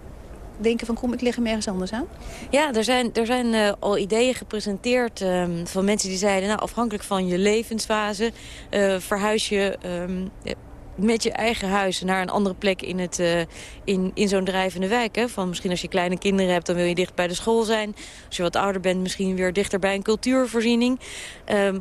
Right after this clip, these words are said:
Speaker 2: maar inderdaad,
Speaker 1: Dan
Speaker 2: je
Speaker 1: wordt
Speaker 2: kunt
Speaker 1: je huis
Speaker 2: jezelf,
Speaker 1: wordt vanzelf
Speaker 2: eh,
Speaker 1: een aanleunwoning. Dan, dan, dan leg je gewoon aan bij het plaatselijk verzorgingshuis.
Speaker 2: Precies, eh, ja, dat, dat kan natuurlijk hartstikke goed. En het is, het is ook wel heel leuk om over dat soort concepten na te denken.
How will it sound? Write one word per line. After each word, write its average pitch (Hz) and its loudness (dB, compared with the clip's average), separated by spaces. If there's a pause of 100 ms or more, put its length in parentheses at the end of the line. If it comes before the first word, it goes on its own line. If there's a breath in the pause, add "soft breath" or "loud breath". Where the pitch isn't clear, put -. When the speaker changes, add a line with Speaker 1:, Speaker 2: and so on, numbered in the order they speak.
Speaker 2:
maar 220 0
inderdaad, 226 -2
Speaker 1:
Dan 262 -4
Speaker 2:
je 220 0
Speaker 1:
wordt 233 4
Speaker 2:
kunt 220 0
Speaker 1:
je 233 0
huis 240 0 (120)
Speaker 2:
jezelf, 202 -4
Speaker 1:
wordt 247 2
vanzelf 240 2
Speaker 2:
eh, 254 -2
Speaker 1:
een 233 -4
aanleunwoning. 170 -2
Dan, 185 -2
dan, 202 -4
dan 196 -2 (200 loud breath)
leg 208 0
je - -4
gewoon 226 -2
aan 220 0
bij 214 2
het 202 -6
plaatselijk 220 -4
verzorgingshuis. 233 -2
Speaker 2:
Precies, 226 -2
eh, 202 2
ja, 233 2
dat, 220 -2
dat 233 2
kan 302 0
natuurlijk 226 2
hartstikke 190 -2
goed. 269 0
En 220 0
het 214 0
is, 208 -2
het 220 0
is 240 4
ook 202 4
wel 196 2
heel 220 4
leuk 214 0
om 196 0
over 196 -2
dat 208 0
soort 196 -4
concepten 185 -2
na 254 0
te 202 -4
denken. 175 -2